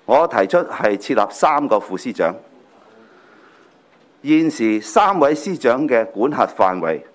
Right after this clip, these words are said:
係好廣泛，工作呢亦都好繁重，消耗咗佢哋喺統籌同埋指揮方面嘅能力。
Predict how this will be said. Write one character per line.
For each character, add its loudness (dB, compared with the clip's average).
係 -2
好 0
廣 0
泛， -2
工 2
作 2
呢 2
亦 0
都 0
好 0
繁 -6
重， -6
消 2
耗 4
咗 0
佢 2
哋 0
喺 2
統 0
籌 -2
同 -6
埋 2
指 -10
揮 2
方 0
面 -4
嘅 0
能 -2
力。 -10